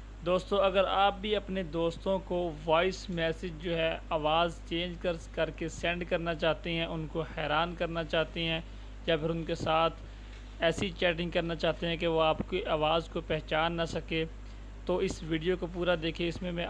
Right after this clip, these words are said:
आपसे यही शेयर करूँगा कि आप कैसे WhatsApp के वॉइस मैसेजेस को आवाज़ तब्दील करके send कर सकते हैं, वो आपकी आवाज़ को बिल्कुल भी पहचान नहीं सकेंगे। तो चलिए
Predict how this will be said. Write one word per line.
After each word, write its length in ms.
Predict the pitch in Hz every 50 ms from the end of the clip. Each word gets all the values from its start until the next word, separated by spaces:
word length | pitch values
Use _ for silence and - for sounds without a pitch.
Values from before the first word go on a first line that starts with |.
| 170
आपसे 280 | 160 156 156 - - 175
यही 300 | 156 147 165 165 175 175
शेयर 220 | 160 - 175 175 165 165
करूँगा 260 | - 165 160 165 165 165
कि 140 | - - - 165 160
आप 200 | 160 160 151 -
कैसे 420 | - 156 156 156 - - 180 180 160 156
WhatsApp 460 | - 165 156 151 - - 190 175 - -
के 120 | 175 170 156 147 147
वॉइस 380 | 151 147 160 170 165 - - 175
मैसेजेस 560 | 156 151 147 - - 165 160 175 170 160 - -
को 220 | - 156 156 156 160 - - - - - - - - -
आवाज़ 380 | 156 151 156 156 165 170 175 165 -
तब्दील 360 | - 165 143 139 165 170 175 165
करके 380 | 165 165 151 147 - - 165 165
send 360 | - - - 170 160 151 151
कर 140 | 151 165 151 139
सकते 360 | - - 147 - - - 143
हैं, 200 | 135 131 123 117 - - - - - - - - - - - - - - - - - - - - - - - - - - -
वो 180 | 170 151 160 180 185
आपकी 380 | 180 180 170 - - - 196 196
आवाज़ 400 | 180 165 170 170 175 175 175 -
को 140 | - 185 165
बिल्कुल 360 | 151 185 185 180 - 202 196
भी 260 | 165 151 170 175 175 175 - - - - - -
पहचान 460 | 180 170 156 - - 170 165 165 165
नहीं 220 | 160 156 151 165 156
सकेंगे। 500 | 147 - 160 - 151 143 143 143 135 135 131 - - - - - - - - - - - - - - - - - - - - - - - - - - - - - - - - - - - -
तो 100 | - 170 156
चलिए 500 | - 180 180 180 185 185 185 185 185